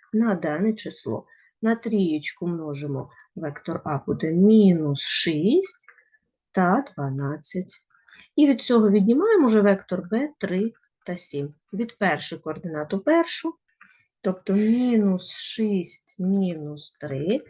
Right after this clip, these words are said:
і від дванадцяти віднімаємо сім. Отримуємо мінус дев'ять та п'ять. Відповідь Г.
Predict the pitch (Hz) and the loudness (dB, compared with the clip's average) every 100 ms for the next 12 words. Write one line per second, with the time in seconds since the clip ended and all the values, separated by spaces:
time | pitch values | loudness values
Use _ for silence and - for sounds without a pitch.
0 | - - - 254 226 165 160 143 139 143 | -20 -20 -4 2 2 2 -2 -2 -2 -4
1 | 175 302 - 359 - 269 202 170 160 156 | -4 -6 -4 -6 -4 -2 -2 -2 -8 -8
2 | 165 254 240 156 143 - 147 170 - _ | -8 -6 -6 -8 -8 -6 -6 -12 -14 _
3 | _ _ - - - _ _ _ _ _ | _ _ -20 -20 -20 _ _ _ _ _
4 | _ _ _ 370 381 240 214 185 180 180 | _ _ _ 0 2 4 4 4 2 2
5 | 226 269 233 202 180 175 220 311 403 415 | 2 4 4 4 2 -2 -2 0 4 4
6 | 415 - - _ _ _ - 208 214 220 | 4 -4 -20 _ _ _ -4 -2 -4 -8
7 | _ _ _ 196 180 139 - - _ 202 | _ _ _ -8 -6 -6 -10 -14 _ -4
8 | 202 - 196 175 156 143 139 | -4 -4 -6 -6 -8 -8 -10